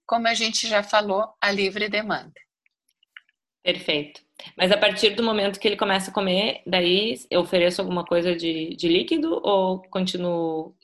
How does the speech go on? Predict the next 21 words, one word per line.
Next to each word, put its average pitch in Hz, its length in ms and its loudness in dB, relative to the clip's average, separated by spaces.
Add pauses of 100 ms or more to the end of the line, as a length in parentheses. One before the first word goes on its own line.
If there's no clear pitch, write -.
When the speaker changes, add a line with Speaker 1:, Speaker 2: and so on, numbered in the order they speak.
Speaker 2:
sem 165 320 -2
nada 160 260 0
de 151 120 -4
líquido? 147 420 -4 (960)
Speaker 1:
A 277 60 -4
partir 311 320 2
dos 359 360 2 (100)
seis 254 340 2
meses, 208 640 0
quando 190 440 -4
começa 180 840 0
a 160 180 -4
alimentação 170 720 -2
complementar, 175 1000 0 (360)
aí 202 360 2
sim 233 320 -2
pode 233 240 0
ser - 180 -2
introduzida 202 840 -2
a 208 280 2
água. 147 320 -14